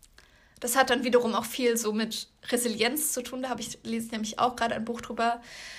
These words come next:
Es gibt einfach so viele Themen, über die man reden könnte, aber über Dankbarkeit könnte man natürlich auch noch viel mehr reden, aber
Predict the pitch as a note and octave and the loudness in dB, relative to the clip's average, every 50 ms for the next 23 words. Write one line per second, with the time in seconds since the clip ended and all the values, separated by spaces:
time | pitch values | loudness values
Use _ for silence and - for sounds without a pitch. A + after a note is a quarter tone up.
0 | - - - - - - - - _ _ _ - - D#4+ - - - - - A#3+ | -16 -16 -18 -18 -20 -20 -20 -20 _ _ _ -6 -4 -4 -4 -2 -4 -4 -4 -2
1 | - - B3+ D4 D4+ - E4+ D#4+ - D4 C4 - - D4 D#4 D4+ B3+ - G#3+ A3+ | 0 0 0 0 0 -2 -2 -4 -4 -6 -4 -4 -4 -2 -2 -2 -2 -2 0 0
2 | A#3 A#3 A3+ A#3 A#3+ B3 B3 B3+ C4 B3+ A#3 A#3 - B3 A3+ A3 A3+ A3+ - - | 0 0 0 -4 -4 -2 0 -2 0 0 -2 -6 -4 -4 -4 -4 -2 -2 -2 0
3 | G#3 G#3 A3 A3 G#3+ G#3 G#3 - - - - - _ _ _ _ _ _ _ - | -2 0 0 0 0 2 0 -2 -4 -6 -12 -20 _ _ _ _ _ _ _ -6
4 | - A3+ B3 A#3+ A#3+ B3+ B3+ - - B3 A#3+ - - - - - B3+ B3 B3 B3 | -4 4 6 8 10 10 8 10 8 6 6 6 2 0 2 2 0 0 0 0
5 | A3 A3 A3 A#3+ A#3+ C4+ B3+ - - - A#3+ B3 B3+ A#3 - - A3 A3 A3 A#3 | -2 0 0 0 -2 -4 -4 0 0 0 0 -2 -8 -10 -8 -6 -6 -6 -4 -4
6 | A#3 A#3+ A#3+ A#3+ A#3+ A#3+ A3+ A3 A3+ A#3 A#3 A#3 B3 B3 A#3 A3+ A3+ | -6 -6 -4 -4 -6 -6 -4 -4 -4 -2 0 0 0 0 0 -2 -4